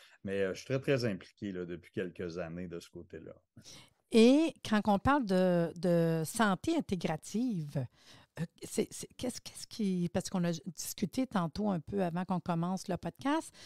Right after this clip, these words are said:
Speaker 2: tu me parlais de quelque chose qui te passionne depuis quelques années. Parle-moi-en donc un petit peu.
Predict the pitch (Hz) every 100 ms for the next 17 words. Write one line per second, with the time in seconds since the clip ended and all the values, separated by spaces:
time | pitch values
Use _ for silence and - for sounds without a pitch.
0 | - - - 196 - 170 214 285 - 165
1 | - 254 - 185 - 165 - 285 277 185
2 | - - 170 185 165 165 247 220 202 185
3 | 170 165 277 370 - -